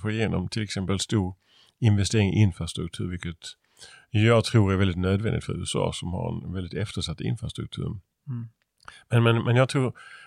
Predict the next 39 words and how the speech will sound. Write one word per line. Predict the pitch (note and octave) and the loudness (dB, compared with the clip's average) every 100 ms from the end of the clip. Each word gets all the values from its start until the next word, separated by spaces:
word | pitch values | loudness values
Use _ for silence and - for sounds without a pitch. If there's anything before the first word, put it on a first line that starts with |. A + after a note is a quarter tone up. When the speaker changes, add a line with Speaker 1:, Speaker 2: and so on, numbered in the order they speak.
| _ | _
Speaker 1:
det | A#2 B2 | 2 2
faktum | - C3 - A2 | 0 -4 -4 -2
att | G#2 | -2
det | G#2 | -2
är | G2+ | -4
en | A2 | -2
återgång | A#2 A#2 G2 F#2 | -2 -2 -2 -2
till | - | 2
normalitet, | G#2 G2 F#2 F#2+ A#2 F2 | 4 4 2 0 0 0
både | A2+ A#2 - | 2 0 2
i | C3+ G2+ | 2 4
U | G2 A2+ | 2 0
S | - | -2
A | A#2 D#2+ - _ _ _ | -4 -8 -12 _ _ _
men | A2 G2+ | -2 -2
i, | G2+ G2+ F#2+ - _ _ | 0 -2 -2 -10 _ _
mellan | A2 G#2 G2+ | -2 0 0
U | F#2+ G2 | -2 -2
S | - | -2
A | A2+ | 0
och | F#2 | 0
dess | E2 F#2+ | -2 -4
allierade, | F#2 G#2 - - - F#2 - _ _ _ - | -2 -2 -2 -6 -6 -8 -10 _ _ _ -10
där, | G#2+ B2 A#2+ - - | 0 2 2 -4 -4
det | - B2 | 0 2
är | G2 G2 | 2 -2
en | F2+ F2 | -4 -4
enormt | G2+ G2+ F2 - - - | -2 -2 -2 -8 -8 -4
viktig | G2+ - F#2+ | -4 -4 -6
förändring. | G2 F#2+ F#2 G#2 | -6 -6 -6 -8
Och | - G#2+ | -4 -2
som | A#2+ G#2 | -2 -4
sen, | A#2 G2+ | -4 -4
sen | - A#2 | 0 0
får | A2+ | 0
vi | G#2 | -2
som | - G#2+ | -4 -2
sagt | A2 G2 | -2 -2
diskutera | G#2 - G2+ G#2+ F#2+ F#2 | -4 -6 -4 -4 -2 -4